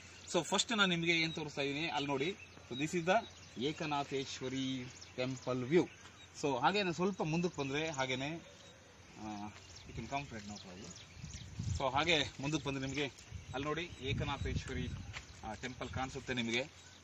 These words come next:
So ಇಲ್ಲಿ ಇದ್ರ, ಈ center ಇದರಲ್ಲಿ, ಆ, ನಮ್ ಇಲ್ಲೇನೆ ಒಂದು ಇದು ಕಲ್ಲರಳಿ ಹೂವಾಗಿ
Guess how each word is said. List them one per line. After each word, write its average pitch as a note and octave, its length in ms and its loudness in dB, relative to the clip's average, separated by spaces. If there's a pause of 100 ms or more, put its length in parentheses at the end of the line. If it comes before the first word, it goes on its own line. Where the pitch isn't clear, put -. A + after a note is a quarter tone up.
So C#3+ 80 0
ಇಲ್ಲಿ F3 520 8
ಇದ್ರ, D#3+ 200 -2
ಈ D3+ 180 0
center F3+ 440 -2
ಇದರಲ್ಲಿ, D3+ 440 -4
ಆ, B2+ 580 -8 (220)
ನಮ್ A#2+ 320 -4
ಇಲ್ಲೇನೆ E3 360 6
ಒಂದು C3 300 2
ಇದು A#2 140 2
ಕಲ್ಲರಳಿ E3 440 8
ಹೂವಾಗಿ B2+ 400 6